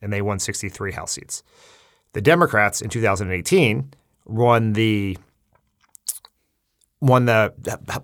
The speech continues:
popular vote in the House races by seven points, yet we only won forty seats.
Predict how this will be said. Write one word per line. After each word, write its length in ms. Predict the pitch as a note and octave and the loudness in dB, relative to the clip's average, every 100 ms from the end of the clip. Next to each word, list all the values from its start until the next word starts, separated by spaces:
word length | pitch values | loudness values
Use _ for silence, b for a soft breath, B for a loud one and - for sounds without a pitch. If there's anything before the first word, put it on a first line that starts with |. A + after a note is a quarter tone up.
| - | 0
popular 260 | B2+ B2 | 2 2
vote 140 | G#2+ F#2 | 0 0
in 60 | |
the 80 | G2+ | 0
House 200 | G#2+ G#2+ | 0 2
races 340 | A2+ G#2+ G#2 F#2+ | 2 0 0 -2
by 180 | G#2 G2 | 0 2
seven 340 | - F3 B2 | 4 4 2
points, 380 | F2+ E2+ - - _ _ _ _ | -2 -8 -10 -12 _ _ _ _
yet 200 | B2+ C3+ | 2 4
we 120 | C3+ | 6
only 160 | B2+ B2 | 6 4
won 160 | A#2 | 0
forty 300 | A#2 F#3 C#3+ | 2 4 4
seats. 420 | - - - - | 0 -6 -8 -10